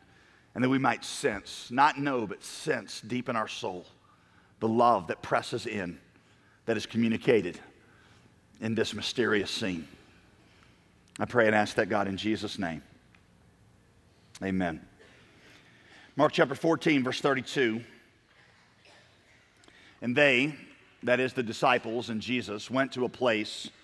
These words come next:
called Gethsemane," which literally in Aramaic means oil press. And Jesus said to his disciples, 'Sit here while I pray.'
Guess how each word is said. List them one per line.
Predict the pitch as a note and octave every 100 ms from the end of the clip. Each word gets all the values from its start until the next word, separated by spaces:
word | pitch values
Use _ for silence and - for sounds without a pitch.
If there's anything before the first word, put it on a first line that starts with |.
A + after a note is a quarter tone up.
| _ _ _ _ _ _ _ _
called | - C#3+ B2+ A#2+ A2 A#2 A#2
Gethsemane," | B2 A2+ - - - B2 G#2 F#2+ A2 A#2
which | A2+ A2+ - -
literally | C3 C3+ A#2+ A2 A#2
in | A2
Aramaic | A2 A2+ A2+ A2 A2
means | A#2 A2 G#2+ -
oil | B2 A#2+ G#2
press. | - G#2+ F#2 A2+ - - _ _ _ _ - - - _ _ _ _ _ _ _ _ _ _ _ -
And | B2+
Jesus | B2+ F3 E3+ C#3+
said | - E3+ D#3
to | D3+
his | D3 -
disciples, | B2 D3+ C#3 A#2+ A#2+ B2
'Sit | - C#3+ - -
here | D3 B2+ B2
while | B2+ A#2+
I | A2+
pray.' | G2+ - C3+ G#2 G2